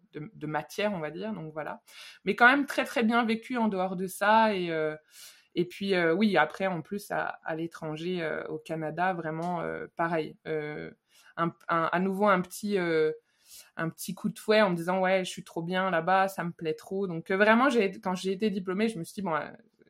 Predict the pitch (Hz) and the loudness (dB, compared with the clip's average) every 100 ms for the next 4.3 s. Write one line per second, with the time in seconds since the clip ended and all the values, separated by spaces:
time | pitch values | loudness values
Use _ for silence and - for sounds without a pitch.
0 | _ 151 - - 156 156 170 208 220 226 | _ -16 -16 -12 -12 -8 6 8 8 6
1 | 226 240 - 196 180 180 202 233 - 180 | 4 4 2 2 2 4 4 4 -2 -8
2 | 165 151 151 147 147 _ - - - 196 | -8 -8 -12 -12 -14 _ -18 -14 -2 0
3 | 180 165 - - - - - 160 156 160 | 0 -4 -6 -10 -14 -14 -10 -8 -6 -6
4 | 156 - - | -8 -12 -16